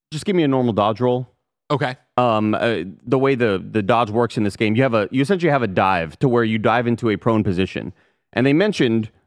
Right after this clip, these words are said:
Speaker 1: when you're crouched or when you're prone, you shoot more accurately. But this wor-, I, I don't know if this world calls for that. This world is so chaotic.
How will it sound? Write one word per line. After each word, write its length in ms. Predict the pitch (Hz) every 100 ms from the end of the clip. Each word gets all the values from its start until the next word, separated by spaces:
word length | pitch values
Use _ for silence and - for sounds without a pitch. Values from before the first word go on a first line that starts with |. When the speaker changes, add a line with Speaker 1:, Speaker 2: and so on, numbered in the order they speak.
| _
Speaker 1:
when 220 | - 120 120
you're 240 | 117 113
crouched 500 | - - 123 131 -
or 100 | 107
when 160 | 104 104
you're 260 | 104 98 - _
prone, 580 | _ 139 120 104 95 95 -
you 160 | 107
shoot 220 | 101 135
more 240 | 110 113 -
accurately. 720 | 90 90 95 78 - 62 92 _ _ _ _ _ _ _ -
But 260 | 110 147 -
this 220 | 170 151
wor-, 260 | 123 147 -
I, 160 | 139 -
I 80 |
don't 80 | 175
know 60 | 208
if 60 | 170
this 120 | 127
world 220 | 160 143
calls 280 | 147 180 156
for 140 | -
that. 200 | 85 - -
This 180 | 120
world 220 | 131 156 143
is 80 |
so 180 | - 151
chaotic. 560 | 147 123 104 110 151